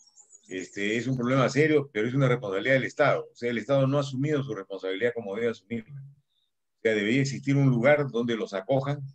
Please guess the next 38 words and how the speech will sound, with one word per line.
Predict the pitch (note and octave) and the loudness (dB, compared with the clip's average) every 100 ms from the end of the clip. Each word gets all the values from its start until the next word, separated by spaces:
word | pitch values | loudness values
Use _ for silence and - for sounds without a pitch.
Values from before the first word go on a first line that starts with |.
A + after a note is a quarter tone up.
| _ _ _ _ _ _ | _ _ _ _ _ _
y | F#2+ | -8
donde | G2 A#2 | -2 2
ellos | B2+ A#2 | 4 4
vayan | C3+ C#3+ C#3 | 6 4 4
y, | A2+ G#2 G2+ G2+ | 0 -4 -8 -6
y | G2+ | -4
le | G2 | -2
den | G2+ C3 | 0 2
la | |
atención | B2 G2+ F#2+ B2+ | 0 -2 -6 -2
correspondiente, | A#2 G#2 - G2 C3+ D3 C3+ | -2 -2 -6 -6 -2 -4 -6
su | - _ | -16 _
terapia, | - C3+ C3+ C3+ B2 - _ _ _ _ | -4 0 0 -2 -6 -6 _ _ _ _
cuando | G#2 G#2 G#2 | -6 -4 0
tienen | C3 | 0
que | B2 G#2+ | 2 0
cambiar | G#2+ B2 | -2 0
de | B2 | 0
prótesis, | A2+ B2+ A#2+ A#2 | -2 -4 -4 -6
que | - | -6
se | F#2+ | -10
la | F2 - | -8 -4
cambien, | C#3+ C3+ A#2 | -2 -2 -4
que | G#2+ | -6
no | A2 A#2+ | -6 -6
estén | C3+ C3 | -6 -6
mendigando, | A2+ G#2 A2+ C#3 C3 B2+ - _ _ _ _ | -6 -4 -2 0 -2 -6 -12 _ _ _ _
que | B2 | 2
haya | C3+ C#3 | 4 6
un | C#3 C#3 | 4 4
grupo | E3 E3 B2+ | 2 0 0
de | A#2 | 0
gente | A2 D3+ C#3 C#3 | 0 -2 -2 -4
encima | A#2+ C#3+ C#3+ C3+ | -4 -4 0 2
de | C#3 | 2
ellos | B2+ A2+ | 2 0
para | G#2 F#2+ | -2 -2
poder, | - A#2 | 0 0